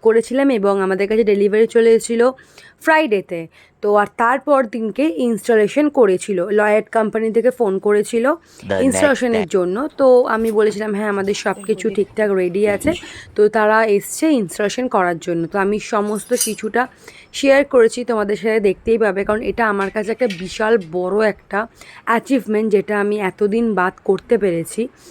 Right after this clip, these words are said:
Speaker 1: তো দেখতেই পাচ্ছ এখন ইনস্টলেশনটা হচ্ছে। যারা আমার চ্যানেলে নতুন, তারা আমার চ্যানেলটাকে সাবস্ক্রাইব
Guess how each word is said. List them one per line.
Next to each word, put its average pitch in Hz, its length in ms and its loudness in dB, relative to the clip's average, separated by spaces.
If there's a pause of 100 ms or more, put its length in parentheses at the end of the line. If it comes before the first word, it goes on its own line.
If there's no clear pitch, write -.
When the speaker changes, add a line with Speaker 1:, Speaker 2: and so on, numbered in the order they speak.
(140)
Speaker 1:
তো 208 100 0
দেখতেই 208 340 0
পাচ্ছ 226 260 -2
এখন 233 200 0
ইনস্টলেশনটা 220 680 -2
হচ্ছে। 190 540 -4
যারা 285 400 -4
আমার 254 200 0
চ্যানেলে 220 340 0
নতুন, 220 420 0
তারা 220 260 0
আমার 208 240 0
চ্যানেলটাকে 185 440 -2
সাবস্ক্রাইব 226 500 -2